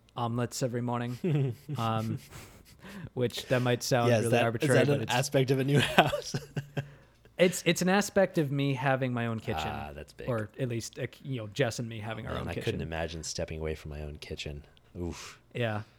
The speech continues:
Speaker 1: Um, so, so yeah, I, I,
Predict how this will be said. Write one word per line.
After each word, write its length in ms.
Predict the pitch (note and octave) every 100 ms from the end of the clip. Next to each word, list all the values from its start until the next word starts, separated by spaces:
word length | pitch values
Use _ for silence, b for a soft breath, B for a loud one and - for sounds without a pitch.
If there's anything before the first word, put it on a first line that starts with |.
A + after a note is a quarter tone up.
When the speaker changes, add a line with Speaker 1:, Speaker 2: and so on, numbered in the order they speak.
| b b b _ -
Speaker 1:
Um, 480 | B2 A2+ A2+ A2 A2+ b b b
so, 760 | - - A#2+ A#2 A2+ A2+ A2 -
so 160 | - D3
yeah, 340 | C#3 D#3+ F3+ - _ _
I, 200 | C3 B2
I, 260 | C3+ C3